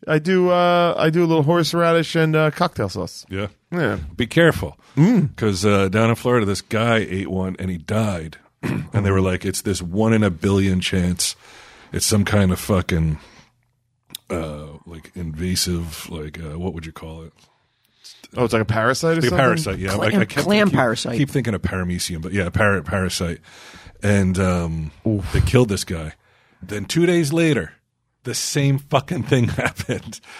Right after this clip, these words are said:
Speaker 2: This one in a billion chance happened to two guys
Speaker 1: Oh.
Speaker 2: down in Florida.
Speaker 3: Well, maybe it's the fucking batch of clams they ate.
Speaker 2: Could be.
Speaker 3: Same, same part of the country.
Speaker 2: Mm-hmm.
Speaker 3: Same Florida, right?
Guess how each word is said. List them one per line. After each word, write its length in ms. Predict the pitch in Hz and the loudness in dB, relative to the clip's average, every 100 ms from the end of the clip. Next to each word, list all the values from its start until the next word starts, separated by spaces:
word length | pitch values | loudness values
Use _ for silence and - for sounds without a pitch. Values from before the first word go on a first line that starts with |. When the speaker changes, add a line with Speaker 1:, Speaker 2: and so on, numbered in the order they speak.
| - | -2
Speaker 2:
This 140 | 117 | 0
one 220 | 104 147 | 4 4
in 100 | 151 | 4
a 60 | 139 | 2
billion 440 | 139 139 131 127 | 2 2 4 2
chance 440 | 117 131 110 85 - | 0 0 0 -2 -4
happened 380 | 104 104 107 | -6 -4 -6
to 180 | 95 104 | -4 -6
two 220 | 92 - 113 | -4 -4 0
guys 320 | 107 104 101 | 2 4 2
Speaker 1:
Oh. 40 | |
Speaker 2:
down 200 | 95 92 | 0 -2
in 60 | 90 | -4
Florida. 440 | - 92 85 78 - _ _ _ - | -6 -8 -6 -10 -14 _ _ _ -2
Speaker 3:
Well, 140 | 160 | 4
maybe 320 | 185 196 190 | 6 6 6
it's 160 | 175 - | 6 4
the 100 | 160 | 0
fucking 360 | - 165 151 131 | 2 0 2 2
batch 280 | 143 143 139 | 2 2 -2
of 80 | |
clams 420 | - 185 220 117 117 | -2 0 2 2 2
they 120 | 104 | 0
ate. 220 | 101 95 _ | 0 -2 _
Speaker 2:
Could 180 | - 123 | -2 2
be. 240 | 127 156 - - _ | 4 4 2 -8 _
Speaker 3:
Same, 440 | - 190 185 175 - | -2 2 4 2 0
same 420 | - 196 208 185 - _ _ - | 2 6 6 4 -2 _ _ 0
part 180 | 190 175 | 4 6
of 40 | |
the 60 | 175 | 4
country. 420 | 180 139 117 127 - - | 0 0 -2 -8 -12 -10
Speaker 2:
Mm-hmm. 260 | 101 92 92 | -4 -2 -2
Speaker 3:
Same 360 | 175 160 160 165 | 0 0 0 -4
Florida, 520 | - - 185 123 107 | -6 2 4 4 2
right? 260 | 107 156 | 0 0